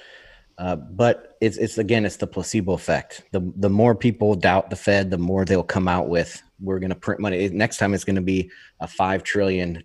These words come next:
in six weeks instead of two trillion, whatever it was this time.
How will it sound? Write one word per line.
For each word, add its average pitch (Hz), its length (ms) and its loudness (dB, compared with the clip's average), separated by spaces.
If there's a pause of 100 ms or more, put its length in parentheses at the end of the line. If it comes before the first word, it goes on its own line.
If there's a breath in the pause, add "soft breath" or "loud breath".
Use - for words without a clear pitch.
in 87 400 -4
six - 360 -8
weeks 87 400 -6 (100)
instead 90 280 0
of 85 140 -4
two 107 140 -4
trillion, 85 400 -4
whatever 85 280 -4
it - 60 -8
was - 180 -6
this - 140 -12
time. 78 200 -10